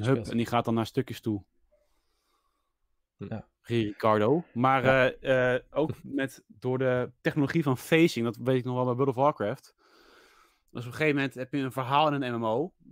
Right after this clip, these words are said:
Speaker 1: waar de wereld door verandert. Maar dat zorgt er dus ook voor dat je andere spelers niet meer kan zien. Op een gegeven moment was dat in een bepaalde expansion pack. Later hebben ze wel weer recht getrokken. Maar ja, goed, als je al zegt, weet je, M M O moet je gewoon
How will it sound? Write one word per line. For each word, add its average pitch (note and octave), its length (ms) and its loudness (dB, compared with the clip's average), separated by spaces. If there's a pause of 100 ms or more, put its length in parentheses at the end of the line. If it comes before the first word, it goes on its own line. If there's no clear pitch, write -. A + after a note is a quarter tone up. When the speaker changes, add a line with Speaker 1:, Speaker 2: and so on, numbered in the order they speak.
Speaker 1:
waar A#2+ 200 0
de B2 140 -8
wereld C#3 340 -2
door C3 200 -4
verandert. A2+ 640 -6 (260)
Maar B2+ 180 -4
dat B2+ 120 -8
zorgt C#3 200 -6
er B2+ 100 -8
dus C3 40 -4
ook D3 200 0
voor - 100 -8
dat B2+ 60 -4
je B2+ 60 -4
andere B2 180 -2
spelers C3 220 -2
niet C#3+ 100 0
meer C3 100 0
kan B2 140 -2
zien. B2 180 0 (400)
Op - 80 -20
een - 60 -18
gegeven G#2+ 240 0
moment G2 280 -4
was A2+ 140 -4
dat G#2+ 120 -12
in A#2 60 -8
een G#2+ 80 -6
bepaalde G#2+ 240 -4
expansion G#2 460 -8
pack. F#2 200 -10
Later G#2+ 160 -4
hebben A2+ 160 -4
ze A2 60 -10
wel G#2+ 100 -6
weer A2+ 80 -2
recht A#2 140 -4
getrokken. A2 460 -10 (580)
Maar A#2 380 -2 (180)
ja, G#2 180 -4
goed, - 200 -10
als A#2+ 120 -8
je B2 60 -2
al A#2 60 0
zegt, A#2+ 280 -4
weet A2+ 140 -4
je, - 80 -8
M B2 160 -2
M B2 60 2
O B2+ 80 4
moet C#3 140 0
je C#3 60 -6
gewoon C3 580 2